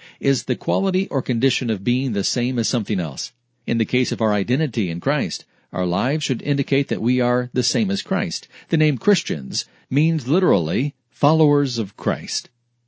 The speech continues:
In our new identity in Christ, we are no longer slaves to sin, but we are reconciled to God.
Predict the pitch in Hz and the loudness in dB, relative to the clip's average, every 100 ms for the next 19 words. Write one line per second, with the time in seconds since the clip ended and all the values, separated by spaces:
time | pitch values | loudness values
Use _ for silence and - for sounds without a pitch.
0 | _ _ _ _ - 156 143 156 202 135 | _ _ _ _ 2 4 4 6 6 4
1 | 120 127 110 104 92 - 117 90 87 - | 4 2 4 2 2 0 0 0 -4 -12
2 | - 139 131 127 139 135 139 139 123 110 | -2 4 6 6 4 4 4 4 2 0
3 | - 139 139 117 - 98 - 127 82 - | 2 2 2 0 -2 -4 0 0 0 -6
4 | - - 147 139 147 123 143 156 127 107 | -10 -2 2 4 4 4 2 0 2 2
5 | 95 120 113 135 98 78 | 2 2 2 4 2 -4